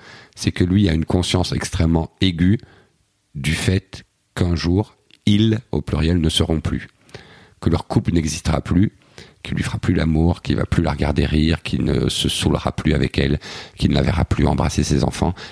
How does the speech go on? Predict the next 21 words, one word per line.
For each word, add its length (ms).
et 60
qu'il 140
ne 40
se 120
réveillera 480
plus 160
à 80
ses 140
côtés 280
et 40
surtout 300
qu'il 140
ne 40
s'endormira 680
plus 200
à 60
ses 120
côtés. 240
C'est-à-dire 280
qu'en 220
fait, 320